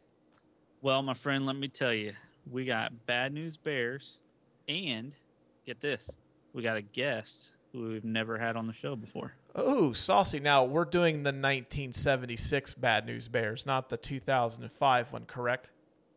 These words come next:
Speaker 1: Right, not the shitty Billy Bob Thornton one.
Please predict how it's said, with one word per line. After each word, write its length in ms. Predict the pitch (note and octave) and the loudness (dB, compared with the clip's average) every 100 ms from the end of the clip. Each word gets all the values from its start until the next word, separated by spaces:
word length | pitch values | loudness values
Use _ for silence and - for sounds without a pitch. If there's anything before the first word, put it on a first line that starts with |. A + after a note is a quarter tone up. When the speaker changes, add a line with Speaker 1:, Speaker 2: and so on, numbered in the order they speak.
| _ | _
Speaker 1:
Right, 360 | C3+ A#2+ G#2 G#2 | -2 2 2 2
not 200 | B2+ - | -2 0
the 180 | A#2 G#2+ | -2 -2
shitty 480 | - - B2+ A2 G#2+ - | -4 -6 -6 -6 -8 -6
Billy 200 | B2+ A2 | -2 0
Bob 280 | A2 G#2+ G#2 | 0 -4 -6
Thornton 360 | - A#2 G#2+ A2 | -8 -10 -8 -8
one. 160 | G#2+ | -8